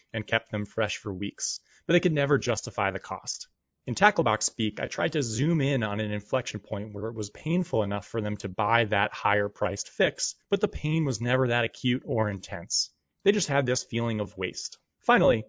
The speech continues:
they usually solved it by just being judicious about when they opened a bottle. They wouldn't have wine on a Tuesday, even if they wanted to,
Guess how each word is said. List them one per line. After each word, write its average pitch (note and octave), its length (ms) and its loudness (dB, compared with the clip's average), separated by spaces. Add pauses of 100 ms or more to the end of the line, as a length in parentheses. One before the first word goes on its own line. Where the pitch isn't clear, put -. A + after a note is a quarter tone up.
(120)
they D3+ 80 4
usually F#3 500 6
solved C3 340 4
it C3 140 0
by A#2 120 2
just A2+ 300 -2
being A#2+ 240 0
judicious A2 640 0
about G#2 260 0
when G#2 160 -2
they G2 140 0
opened G2 260 -2
a F#2+ 60 -4
bottle. G2 440 -8 (540)
They A2 80 0
wouldn't C#3+ 260 6
have C#3 160 4
wine A2+ 280 2
on G#2 100 0
a G2+ 60 -4
Tuesday, A2 640 0 (320)
even D3 200 0
if B2+ 100 -4
they A2 100 2
wanted C#3+ 380 0
to, G2+ 300 -2